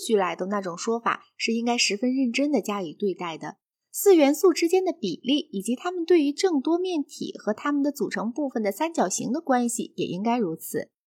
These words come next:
关于时间和空间的说法，显然是柏拉图所相信的东西。同时把被创造的世界视为是永恒原型的一个模本的那种见解也是这样。世界里混合着必然与目的，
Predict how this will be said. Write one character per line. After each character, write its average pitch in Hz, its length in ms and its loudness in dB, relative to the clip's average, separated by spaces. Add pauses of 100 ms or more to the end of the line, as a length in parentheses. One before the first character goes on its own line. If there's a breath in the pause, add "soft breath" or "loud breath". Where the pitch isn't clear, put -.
(460)
关 403 220 4
于 403 60 -4
时 208 200 2
间 330 220 0
和 185 140 -2
空 302 260 -2
间 339 160 0
的 233 80 2
说 202 220 0
法， 185 200 -2
显 185 200 -4
然 175 80 -4
是 240 100 -4
柏 175 160 -4
拉 220 160 2
图 262 160 -4
所 269 160 -4
相 165 220 -6
信 165 160 -10
的 143 80 -4
东 170 200 -4
西。 - 300 -8 (240)
同 370 160 0
时 392 160 4
把 190 140 4
被 294 160 0
创 427 280 0
造 262 120 4
的 202 100 4
世 220 220 0
界 214 200 4
视 - 160 -2
为 240 140 4
是 277 160 0
永 196 240 2
恒 226 260 -2
原 247 240 4
型 220 220 -2
的 233 80 2
一 233 160 -4
个 269 100 0
模 269 320 4
本 196 160 -2
的 160 120 -8
那 233 160 -4
种 180 180 -8
见 220 240 -4
解 170 120 -4 (120)
也 - 140 -8
是 - 160 -4
这 185 100 -4
样。 156 240 -6 (640)
世 403 260 6
界 403 160 8
里 226 100 6
混 320 280 -2
合 277 120 2
着 285 140 4
必 339 300 6
然 233 280 2
与 196 140 -2
目 254 300 0
的， - 260 -6